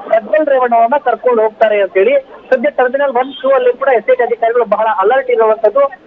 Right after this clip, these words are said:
ಬಹಳ ಎಚ್ಚರಿಕೆಯಿಂದ ಇರುವಂತದ್ದು. ಅವರನ್ನ ಕರ್ಕೊಂಡು ಹೋಗಕ್ಕೆ ಸಾಕಷ್ಟು ಒಂದು ಸಿದ್ಧತೆಗಳನ್ನ ಮಾಡ್ಕೊಂಡಿದ್ದಾರೆ. ಆದ್ರೆ ಈ ಒಂದು ಪ್ರಮುಖವಾಗಿ ಈಗ ಈಗಷ್ಟೇ ಆ ಮೂವ್ಮೆಂಟ್ ಆಗ್ತಾ ಇದ್ದಂತಹ ವಿಮಾನ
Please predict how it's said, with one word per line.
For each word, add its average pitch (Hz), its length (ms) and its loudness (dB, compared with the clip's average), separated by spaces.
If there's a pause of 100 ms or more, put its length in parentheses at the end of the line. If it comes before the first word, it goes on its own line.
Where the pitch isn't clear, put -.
(200)
ಬಹಳ 220 140 2
ಎಚ್ಚರಿಕೆಯಿಂದ 247 580 0
ಇರುವಂತದ್ದು. 214 340 0
ಅವರನ್ನ 220 220 2
ಕರ್ಕೊಂಡು 233 380 -2
ಹೋಗಕ್ಕೆ 233 280 -2
ಸಾಕಷ್ಟು 233 500 0 (400)
ಒಂದು 226 180 0
ಸಿದ್ಧತೆಗಳನ್ನ 233 600 0 (120)
ಮಾಡ್ಕೊಂಡಿದ್ದಾರೆ. 208 640 -2 (260)
ಆದ್ರೆ 294 260 2
ಈ 254 240 -2
ಒಂದು 294 240 0
ಪ್ರಮುಖವಾಗಿ 254 580 -2
ಈಗ 240 120 -2
ಈಗಷ್ಟೇ 233 580 0 (300)
ಆ 208 280 2
ಮೂವ್ಮೆಂಟ್ 294 440 0
ಆಗ್ತಾ 262 240 -2
ಇದ್ದಂತಹ 233 680 0 (120)
ವಿಮಾನ 262 280 2